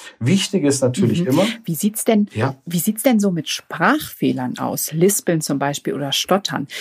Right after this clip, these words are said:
Speaker 2: Es gibt ja ganz berühmte Stotterer. Churchill soll einer gewesen sein,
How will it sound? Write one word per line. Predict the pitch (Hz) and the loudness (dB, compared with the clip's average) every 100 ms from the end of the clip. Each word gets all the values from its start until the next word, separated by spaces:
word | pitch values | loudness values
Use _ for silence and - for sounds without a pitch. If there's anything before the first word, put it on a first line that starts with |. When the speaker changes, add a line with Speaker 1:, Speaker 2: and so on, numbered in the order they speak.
| - - | -12 -8
Speaker 2:
Es | - | -2
gibt | 185 185 | 0 2
ja | 165 | 2
ganz | 165 - | 0 0
berühmte | 170 160 226 349 170 | -2 2 2 2 -6
Stotterer. | - 139 143 143 135 131 - | -4 -4 -4 -8 -6 -8 -6
Churchill | - 165 185 220 254 254 262 - | 0 2 2 2 0 2 0 -4
soll | 220 233 240 | -4 -2 0
einer | 233 247 247 | 2 2 2
gewesen | 254 233 247 254 254 | 2 2 0 2 0
sein, | 247 220 240 254 | 2 0 2 0